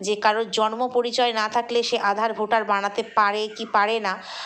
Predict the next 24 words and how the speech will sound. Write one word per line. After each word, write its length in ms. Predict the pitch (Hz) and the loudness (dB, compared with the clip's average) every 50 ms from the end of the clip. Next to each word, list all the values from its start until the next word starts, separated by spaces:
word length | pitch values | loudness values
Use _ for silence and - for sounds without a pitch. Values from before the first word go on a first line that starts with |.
| - - - | -12 -8 -2
আহ, 240 | 196 208 208 208 202 | 2 2 2 4 4
বা 80 | 220 | 2
কিছু 480 | 220 220 247 247 - - 226 254 277 - - - | 2 2 -4 -4 -4 -4 -4 -6 -6 -10 -4 0
তো 280 | 254 247 247 240 233 226 - - - - 294 330 | 0 2 2 0 -2 -4 -8 -12 -4 -2 0 0
হতে 180 | 381 - 277 | 2 2 2
পারে, 200 | 247 262 226 247 | 4 4 4 4
আমি 200 | 269 240 233 233 | 4 2 0 0
জানি 240 | 214 226 202 196 185 | 0 0 0 0 -2
না। 180 | 190 214 269 294 - - - - - - _ | -4 -4 -6 -6 -12 -14 -14 -14 -14 -16 _
কিন্তু 360 | - 285 269 262 294 285 269 262 | -4 -4 -2 0 0 0 0 2
আমি 240 | - 226 240 277 294 | 0 0 0 2 0
যতদূর 380 | 294 285 277 294 285 269 285 262 | 0 0 0 0 0 0 -2 0
জানি, 300 | 240 269 254 262 277 277 | 0 0 0 0 -2 0
আমার 260 | - 226 226 247 254 254 | 0 0 0 2 0 0
একজন 300 | 254 240 226 269 262 254 | 0 -2 -2 -4 -4 -4
ছাত্র 480 | - - 220 208 208 - 208 262 277 | -2 -2 -2 -2 -2 -2 -4 -2 -2
ছিল, 300 | - - - 196 208 240 | -2 -2 -2 0 0 0
আমি 260 | - 208 196 202 214 | 0 0 -2 -2 -4
যে 200 | 202 185 220 220 | -2 -2 -2 -2
স্কুলে 340 | 214 - - - 226 220 226 | -2 -6 -8 -8 -4 -4 -4
টিচিং 380 | 220 233 214 196 - 233 240 233 | -4 -4 -6 -6 -6 -6 -6 -4
করতাম, 400 | 226 202 190 190 - 220 226 240 | -2 -2 -2 -2 -2 -2 -2 -2
সেই 180 | - - 226 | -2 -6 -6
ছাত্রটি, 640 | 220 - - 202 196 202 - 254 247 240 226 214 247 | -4 -2 -2 -2 -2 -2 -2 -4 -2 -2 -4 -6 -8